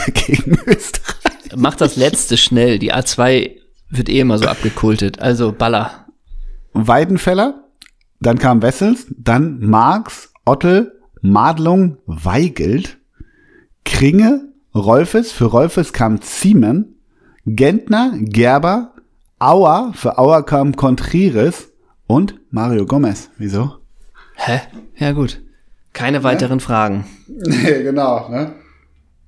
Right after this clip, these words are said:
Speaker 2: Ja, stark.
Speaker 1: Das war die A zwei, ja.
Speaker 2: Und das war auch das
Speaker 1: Aber
Speaker 2: Krokodil, ne?
Speaker 1: Das war auch das Krokodil. Alles Gute von uns. Sean Dundee,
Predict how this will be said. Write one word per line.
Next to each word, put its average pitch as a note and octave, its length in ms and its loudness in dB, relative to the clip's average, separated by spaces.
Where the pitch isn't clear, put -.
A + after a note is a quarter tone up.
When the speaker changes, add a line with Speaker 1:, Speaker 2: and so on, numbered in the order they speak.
Speaker 2:
Ja, B2 360 -2
stark. C#3+ 500 -2
Speaker 1:
Das - 160 -4
war F#3 80 0
die F3 100 -2
A D#3+ 80 -4
zwei, A2 280 -6
ja. A2 200 -2
Speaker 2:
Und D3+ 200 -2
das E3+ 180 0
war D#3 80 2
auch F#3 80 0
das F3+ 160 -2
Speaker 1:
Aber C3+ 100 2
Speaker 2:
Krokodil, E3+ 400 0
ne? E3+ 180 0
Speaker 1:
Das D3+ 340 2
war F3+ 120 4
auch E3+ 80 2
das E3+ 180 0
Krokodil. D3 580 0
Alles G#3 340 2
Gute G3 220 2
von D3 200 2
uns. A3 340 2
Sean D3 300 0
Dundee, D3 60 2